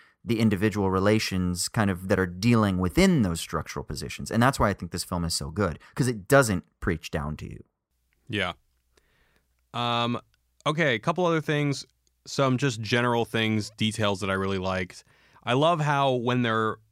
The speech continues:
Speaker 2: celebrating in the Parks house, when they're eating all their snacks, drinking all their booze, the daughter is eating dog treats
Speaker 1: <laughs>
Speaker 2: for, like, ten minutes before she realizes that they're dog treats, which is just more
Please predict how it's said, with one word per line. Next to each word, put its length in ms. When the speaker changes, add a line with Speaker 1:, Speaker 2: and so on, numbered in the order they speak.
Speaker 2:
celebrating 840
in 260
the 100
Parks 460
house, 340
when 100
they're 220
eating 220
all 120
their 140
snacks, 440
drinking 340
all 120
their 140
booze, 480
the 100
daughter 420
is 240
eating 440
dog 340
treats 600
Speaker 1:
<laughs> 400
Speaker 2:
for, 220
like, 340
ten 320
minutes 300
before 300
she 160
realizes 640
that 140
they're 140
dog 340
treats, 380
which 140
is 100
just 240
more 440